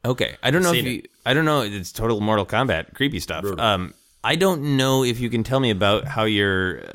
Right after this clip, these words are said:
Speaker 1: uh, your sentient, uh, view of people works. Like, you, obviously, you know what we're thinking.
Speaker 2: Mm-hmm.
Speaker 1: You can know what we're thinking.
Speaker 2: I can.
Speaker 1: Do you ever just monitor the world to see if anyone is saying something incorrect about CrossFit?
Speaker 2: <laughs> I'd be lying if I said no.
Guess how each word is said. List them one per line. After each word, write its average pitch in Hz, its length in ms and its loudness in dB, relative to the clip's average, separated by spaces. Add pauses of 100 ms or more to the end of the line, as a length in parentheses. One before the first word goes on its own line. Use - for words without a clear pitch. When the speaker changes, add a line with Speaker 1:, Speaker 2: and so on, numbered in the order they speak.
(120)
Speaker 1:
uh, 95 200 -4
your 107 240 0
sentient, 113 800 -2 (200)
uh, 87 380 -2
view 123 400 4
of 95 100 0
people 107 300 0
works. 80 320 -6
Like, 87 220 -8
you, 113 240 0
obviously, 110 300 -2
you 104 180 0
know 113 160 2
what 117 160 2
we're 123 280 0 (320)
thinking. 135 360 0
Speaker 2:
Mm-hmm. 160 80 2
Speaker 1:
You - 80 2
can 185 280 0
know 127 120 2
what 92 100 -2
we're 87 140 -4
thinking. 82 480 -10 (160)
Speaker 2:
I 101 80 -10
can. 110 320 -4 (160)
Speaker 1:
Do 117 100 2
you 131 120 6
ever 135 260 2
just 131 320 0
monitor 117 800 2
the 139 100 4
world 143 400 2
to 117 100 -2
see 120 240 -2
if 127 120 -2
anyone 139 300 2
is 143 120 0
saying 143 240 0
something 143 320 -2
incorrect 139 340 -2
about 143 160 -4
CrossFit? 147 440 0
Speaker 2:
<laughs> 247 60 0
I'd - 140 -6
be 214 140 -2
lying 139 400 2
if 101 120 -4
I 110 120 0
said 90 340 -8
no. 60 320 -12